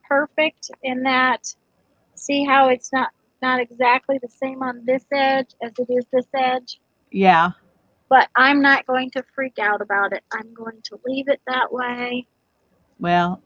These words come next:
Speaker 2: mine's not perfect either.
Speaker 1: So, um, somebody once told me that none of us ever are perfect, so that's fine.
Speaker 2: So just get over it. <laughs>
Speaker 1: Yeah, get over it. Mm-hmm, mm-hmm, mm-hmm.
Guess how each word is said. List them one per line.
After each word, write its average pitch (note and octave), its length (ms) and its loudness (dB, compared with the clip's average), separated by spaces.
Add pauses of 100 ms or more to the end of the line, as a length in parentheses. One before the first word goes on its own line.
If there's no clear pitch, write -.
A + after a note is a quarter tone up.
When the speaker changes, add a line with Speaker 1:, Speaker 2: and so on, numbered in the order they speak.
(480)
Speaker 2:
mine's F#3 540 4
not G3 220 0
perfect G#3+ 400 -6
either. G#3 320 -6 (180)
Speaker 1:
So, A#3+ 520 -2 (100)
um, B3 380 -8 (600)
somebody D4 400 2
once B3 300 -2 (100)
told B3 180 0
me A3+ 240 -12
that G#3+ 200 -4 (160)
none A#3 240 -2
of C4+ 160 0
us C4+ 140 2 (280)
ever A#3+ 460 2
are A#3 160 0 (100)
perfect, A#3+ 400 -6 (180)
so A#3 260 0 (180)
that's - 340 2 (140)
fine. A#3+ 480 -4 (240)
Speaker 2:
So - 220 2
just A#3 240 -2
get D4 140 2
over A#3+ 280 4
it. F3+ 160 -2
<laughs> C4 60 6 (340)
Speaker 1:
Yeah, C4 160 6 (180)
get D#4+ 220 6 (140)
over A3 540 6 (140)
it. C4+ 40 0
Mm-hmm, D4 540 -2
mm-hmm, D4 520 -4
mm-hmm. D4 220 -2